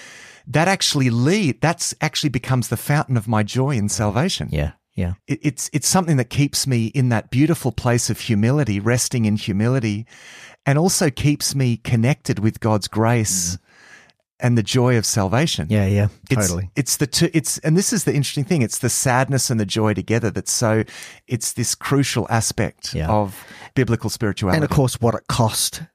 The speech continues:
Speaker 2: to redeem you for that as
Speaker 1: Yeah.
Speaker 2: well,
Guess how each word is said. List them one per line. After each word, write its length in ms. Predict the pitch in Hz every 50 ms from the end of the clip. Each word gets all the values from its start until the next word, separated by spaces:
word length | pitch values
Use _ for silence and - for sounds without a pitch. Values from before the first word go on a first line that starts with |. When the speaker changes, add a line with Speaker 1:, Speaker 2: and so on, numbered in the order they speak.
| _ _ _ _ -
Speaker 2:
to 140 | - 127
redeem 640 | 107 101 110 90 95 104 101 101 98 101 101 107 - _ _ _ _ _ _ _
you 360 | - 101 110 104 98 110 151 - _
for 160 | - - 110
that 160 | 101 107 107
as 120 | 113 107 101
Speaker 1:
Yeah. 40 |
Speaker 2:
well, 220 | 104 110 107 117